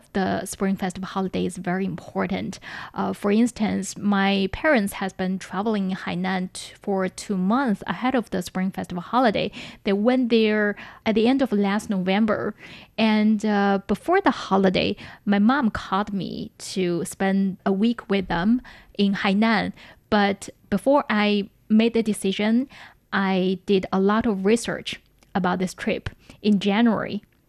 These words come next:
I think it's part of the job-related habits. Working in the newsroom for years, we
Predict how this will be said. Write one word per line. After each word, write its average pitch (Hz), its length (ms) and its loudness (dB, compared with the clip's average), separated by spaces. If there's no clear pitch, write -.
I 262 40 -2
think 277 200 4
it's 214 160 4
part 226 260 0
of 220 200 2
the 185 260 2
job-related 202 960 2
habits. - 680 -2
Working 220 400 2
in 208 80 4
the 202 80 2
newsroom 208 420 2
for 196 140 -2
years, 214 500 2
we 202 300 2